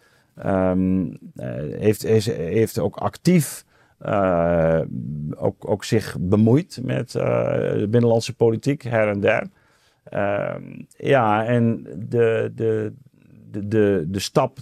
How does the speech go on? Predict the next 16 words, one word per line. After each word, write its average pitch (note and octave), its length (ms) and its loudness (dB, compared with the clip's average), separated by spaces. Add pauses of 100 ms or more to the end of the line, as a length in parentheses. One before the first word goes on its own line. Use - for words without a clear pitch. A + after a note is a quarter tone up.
in A2 180 -2
de A2 60 6
richting G#2+ 480 -2
van, F#2+ 400 -4
eh, - 100 -4
Oekraïne G#2+ 600 0
was F#2 180 -2
er F#2 80 -4
duidelijk F#2+ 380 2
een, F#2 300 0
eh, F#2 80 -2
te F2 180 -8
veel. C#3 380 2
Dat A2+ 180 -2
was F#2+ 160 -8
de, - 360 -4